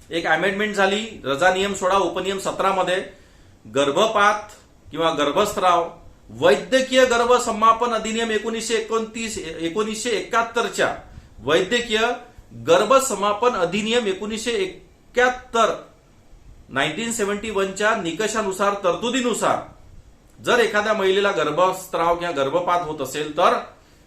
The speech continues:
पंचेचाळीस दिवस किंवा किमान सहा आठवड्याच्या सुट्ट्या अनुज्ञेय आहेत. त्यानंतर एखाद्या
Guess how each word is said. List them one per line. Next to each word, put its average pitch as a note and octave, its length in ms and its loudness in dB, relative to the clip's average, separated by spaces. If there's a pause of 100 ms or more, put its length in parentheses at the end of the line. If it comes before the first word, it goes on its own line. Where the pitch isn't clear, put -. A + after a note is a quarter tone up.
(720)
पंचेचाळीस G3 560 2
दिवस D3+ 520 -4 (640)
किंवा F3 240 -2
किमान F3 520 -4
सहा D#3+ 360 -2
आठवड्याच्या D#3 600 0
सुट्ट्या F3+ 340 -2
अनुज्ञेय G3+ 540 0
आहेत. D3+ 300 2 (1600)
त्यानंतर A#3 580 2 (1400)
एखाद्या A3 640 2